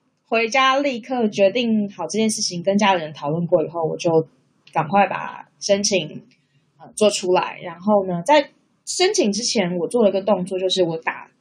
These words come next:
打个越洋电话去给这个旅游局，因为我也想要了解一下说，如果我的条件符合，可是我完全没有澳洲的身份，那他们是否愿意是会做一个雇主担保的一个，呃，程序？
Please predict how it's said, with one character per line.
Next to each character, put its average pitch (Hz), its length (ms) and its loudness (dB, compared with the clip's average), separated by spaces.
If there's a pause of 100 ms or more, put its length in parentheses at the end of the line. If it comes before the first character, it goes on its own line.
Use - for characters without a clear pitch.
打 143 200 -2
个 175 100 -8
越 254 160 2
洋 151 220 2
电 160 220 -2
话 165 240 -6
去 - 360 -6
给 - 200 -4
这 185 100 2
个 180 60 6
旅 165 120 -4
游 135 160 -2
局， 143 300 -8 (720)
因 302 100 -2
为 381 140 4
我 247 100 2
也 262 80 0
想 190 200 -2
要 196 60 -2
了 175 200 2
解 185 200 0
一 - 20 0
下 202 240 0
说， 190 260 0
如 185 200 0
果 277 140 4
我 190 100 4
的 175 80 -6
条 180 180 -4
件 220 220 2
符 170 220 -10
合， 156 180 -16
可 185 100 -8
是 349 160 2
我 220 120 6
完 165 160 -2
全 180 160 -4
没 180 80 0
有 185 80 2
澳 190 140 2
洲 185 140 0
的 160 80 -2
身 151 240 -4
份， 156 280 -4
那 226 260 0 (240)
他 240 220 0
们 208 200 2
是 208 200 -4
否 165 200 -4
愿 185 220 0
意 190 60 -6
是 190 200 0
会 175 200 0
做 175 220 0
一 160 40 0
个 147 100 -4
雇 202 160 -6
主 - 160 -6
担 156 240 -2
保 - 160 0
的 - 100 -10
一 120 60 -10
个， - 400 0 (280)
呃， 127 240 -8 (260)
程 143 320 -2
序？ - 360 -2